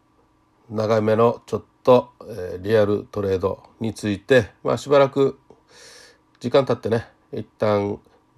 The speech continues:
眠ってかな、それぐらいでまた振り返ってね、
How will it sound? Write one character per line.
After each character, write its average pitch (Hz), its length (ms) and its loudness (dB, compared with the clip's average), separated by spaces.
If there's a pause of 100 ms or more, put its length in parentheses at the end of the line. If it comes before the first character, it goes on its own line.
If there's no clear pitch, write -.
(200)
眠 107 220 -2
っ - 40 -6
て 127 140 -6
か 98 120 -4
な、 123 220 -4 (140)
そ - 200 -10
れ 104 100 -2
ぐ 104 80 -2
ら 104 100 2
い 101 60 0
で 113 80 0
ま 110 140 0
た 98 320 -2 (760)
振 107 140 -6
り 104 120 -4
返 101 180 2
っ - 40 -4
て - 140 -8
ね、 113 140 -4